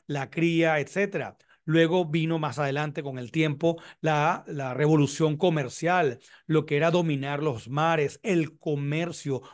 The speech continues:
muchas de las instituciones como tenemos hoy en día de las compañías, de los títulos valores, de la banca, del seguro, viene esta revolución comercial. Y qué decir, por supuesto, de la revolución industrial. Y nuevamente, ¿has escuchado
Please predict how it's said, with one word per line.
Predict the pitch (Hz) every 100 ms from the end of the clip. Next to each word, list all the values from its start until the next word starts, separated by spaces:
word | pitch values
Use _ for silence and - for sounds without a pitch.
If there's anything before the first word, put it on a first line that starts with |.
| -
muchas | 156 165 160
de | 196
las | 170
instituciones | 151 139 127 156 160
como | 147 160 151
tenemos | 127 143 139
hoy | - 156
en | 147 143
día | 151 156 - - _ _ -
de | 147
las | 123
compañías, | - 143 113 127 143 170 165 147 117
de | 127
los | 117
títulos | 160 - 156 120
valores, | 123 156 165 160 117
de | 135
la | 120 117
banca, | 147 170 165 139
del | 131
seguro, | 135 156 180 - - _
viene | 151 165 208 202 151
esta | 127 175
revolución | 165 156 147 139 - 151 143
comercial. | 165 139 110 180 156 104 _ - - -
Y | 208
qué | -
decir, | 151 151 165 156
por | 185
supuesto, | 208 165 151 143 175
de | 151 175
la | 196 165
revolución | 143 139 131 127 120 - 165 156 160 - _ _ -
industrial. | 202 156 127 - 127 92 69 - _ _ - _ _ _ _
Y | 202 175
nuevamente, | 165 170 202 202 120 98 _
¿has | 127 117 113
escuchado | 156 - 165 147 185 180 120 -